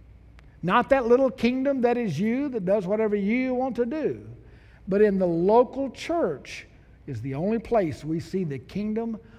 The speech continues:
of heaven, the kingdom of God, Christ's kingdom, at work in this earth. And when we disregard the church, we disregard the king of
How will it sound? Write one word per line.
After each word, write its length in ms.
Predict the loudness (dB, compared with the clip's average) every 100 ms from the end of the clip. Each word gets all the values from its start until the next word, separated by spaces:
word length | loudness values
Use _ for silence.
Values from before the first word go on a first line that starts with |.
| -20 -8
of 220 | -8 -8
heaven, 760 | -8 -6 -4 -6 -8 -10 -12 -14 -20 -20 -20 -4
the 140 | -4
kingdom 500 | -4 -2 0 2 0
of 240 | 0 -2 -2
God, 540 | 0 0 -4 -6 -10
Christ's 460 | -12 -4 -4 -4 -8
kingdom, 500 | -10 -8 -8 -8 -12 -14 -20 -20 -10
at 240 | -6 -4 -6
work 500 | -4 -2 -2 -4 -14 -20 -18 -8
in 200 | -6 -4
this 260 | -8 -8
earth. 480 | -10 -10 -14 -18 -20 -20 -20 -20 -20 -12
And 240 | -6 -4 -2
when 180 | -2 -2
we 140 | -4
disregard 1120 | 4 2 2 -2 -2 2 2 4 2 0 -4 -10 -20 -12
the 140 | -10
church, 840 | -8 -4 -4 -4 -10 -18 -20 -20 -20 -20 -20 -20 -20 -20 -16 -10
we 160 | -6
disregard 880 | -2 -4 -4 -6 -2 0 0 -2 -6 -12 -18 -10
the 140 | -10
king 600 | -10 -6 -4 -4 -6 -10 -14 -20 -20 -10
of 460 | -8 -6 -8 -14